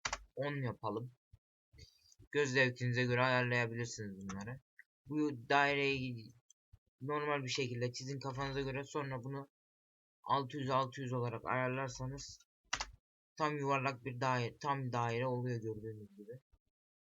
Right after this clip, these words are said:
Şu şekilde ortalayalım şeyimize göre. Sonra bunu C T R L'ye basarak sağ taraf katmanlara gelip C T R L'ye basarak ikisini de seçiyoruz. Daha sonrasında buna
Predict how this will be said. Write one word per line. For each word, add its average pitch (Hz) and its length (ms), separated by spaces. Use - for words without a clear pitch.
Şu 127 160
şekilde 110 420
ortalayalım 117 680
şeyimize 101 400
göre. 110 260
Sonra 160 360
bunu 156 180
C 139 200
T 147 120
R 147 120
L'ye 151 240
basarak 151 520
sağ 147 280
taraf 135 260
katmanlara 139 540
gelip 127 320
C 139 180
T 123 120
R 127 120
L'ye 117 180
basarak 117 320
ikisini 123 400
de 107 80
seçiyoruz. 139 600
Daha 156 200
sonrasında 127 600
buna 139 360